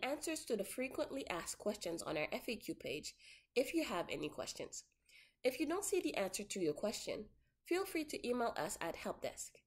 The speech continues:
Please keep in mind that we do receive high volumes of emails during the student call,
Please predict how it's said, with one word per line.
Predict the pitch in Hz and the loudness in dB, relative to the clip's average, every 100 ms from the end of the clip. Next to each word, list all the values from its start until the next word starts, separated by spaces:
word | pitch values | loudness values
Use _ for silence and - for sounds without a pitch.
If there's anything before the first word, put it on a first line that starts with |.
| _ - - - - | _ -20 -20 -6 2
Please | 381 | 4
keep | 403 294 | 4 0
in | 254 | 0
mind | 175 147 160 | 2 2 0
that | 156 | 2
we | 170 | 2
do | 185 277 | 0 0
receive | 311 - 247 | 0 -2 -4
high | - 208 | 2 4
volumes | 196 190 175 165 | 4 4 4 2
of | 156 151 | 0 0
emails | 185 160 156 | 2 2 2
during | - 156 156 | 0 0 0
the | 160 | -2
student | - 196 135 | -2 0 -2
call, | - 135 | -2 -4